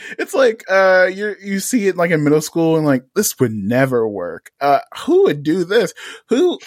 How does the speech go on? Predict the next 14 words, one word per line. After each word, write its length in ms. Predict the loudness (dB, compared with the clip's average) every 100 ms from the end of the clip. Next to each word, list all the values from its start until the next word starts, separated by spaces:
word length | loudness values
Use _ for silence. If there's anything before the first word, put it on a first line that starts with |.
| -20 _
who 240 | -2 0 0
has 440 | 0 0 0 -2
time 560 | -10 -10 -6 -4 -6 -6
to 100 | -6
just 260 | -8 -8 -16 -20 -20
quit 500 | -14 -2 0 0 0
their 200 | 2 2
job 500 | 2 2 4 4 2
and 160 | 0
go 140 | 2 2
on 160 | 2
a 40 | 0
reality 580 | 2 2 2 2 0 -2
show? 420 | 0 2 2